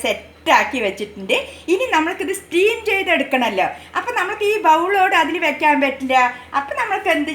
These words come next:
ചെയ്യാം? ഒരു ഇല കഷ്ണം ഇങ്ങനെ വെച്ച ശേഷം, ഒരു തട്ട് വെച്ച ശേഷം നമ്മൾക്കിങ്ങനെ ഒന്ന് പതിച്ചെടുത്ത് കൊടുക്കാം.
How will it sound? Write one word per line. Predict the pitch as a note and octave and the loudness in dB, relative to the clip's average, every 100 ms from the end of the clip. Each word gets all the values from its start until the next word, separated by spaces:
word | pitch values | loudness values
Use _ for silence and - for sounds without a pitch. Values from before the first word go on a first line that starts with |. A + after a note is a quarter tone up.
| D4 | -4
ചെയ്യാം? | C#4 C4+ B3+ B3 - - - C#4+ | 0 4 4 2 -2 -16 -8 -4
ഒരു | D#4 C#4 B3 | -2 -4 -2
ഇല | C4 C4 | -2 2
കഷ്ണം | B3 - A#3+ G#3+ | 0 0 -6 -4
ഇങ്ങനെ | G#3 A3 | -4 -2
വെച്ച | F3 - G3+ G3 | -2 -2 -8 -4
ശേഷം, | E3+ D#3+ A#3 G#3 - - - C4+ | -4 -4 0 0 0 -10 -4 -2
ഒരു | C#4+ - A3+ | -2 0 2
തട്ട് | A3 - - - - C#4 | 2 -4 -20 -6 0 2
വെച്ച | F#3 - G#3 G#3 | 0 -2 -8 -2
ശേഷം | F#3 F3 B3+ G#3+ - - - A3 | -2 0 2 2 2 -10 -8 -6
നമ്മൾക്കിങ്ങനെ | A#3 A#3+ C4 A3+ A3+ - - - - - - - - - - G#3 G#3 | -2 -2 -2 -4 -6 -8 -20 -20 -20 -20 -20 -20 -20 -20 -12 -8 -6
ഒന്ന് | G3+ G3 G3+ C4 - - - - - - - - _ - - | -6 -8 -2 0 0 -4 -20 -20 -20 -20 -20 -20 _ -20 -2
പതിച്ചെടുത്ത് | A3+ A3+ - - D#4+ A#3+ - G3 | 0 0 -4 -8 0 0 0 -4
കൊടുക്കാം. | E3 - - | -6 -6 -14